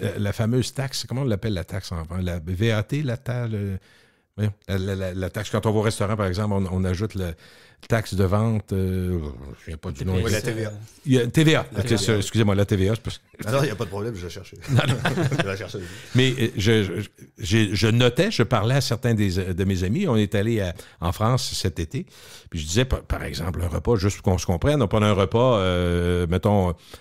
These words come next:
Speaker 1: un plat le midi à dix-huit euros, mais dix-huit euros,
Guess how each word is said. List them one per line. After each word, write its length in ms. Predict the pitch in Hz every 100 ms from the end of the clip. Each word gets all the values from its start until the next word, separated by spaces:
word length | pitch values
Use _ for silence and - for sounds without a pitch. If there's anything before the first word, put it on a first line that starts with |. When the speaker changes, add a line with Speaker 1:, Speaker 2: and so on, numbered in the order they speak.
| _
Speaker 1:
un 120 | 92 101
plat 320 | 113 117 127
le 100 | 104
midi 380 | 98 85 101 117
à 40 |
dix-huit 380 | 95 90 104 101
euros, 300 | 90 87 175 - - -
mais 160 | 98
dix-huit 420 | 87 98 110 139
euros, 400 | 123 110 165 -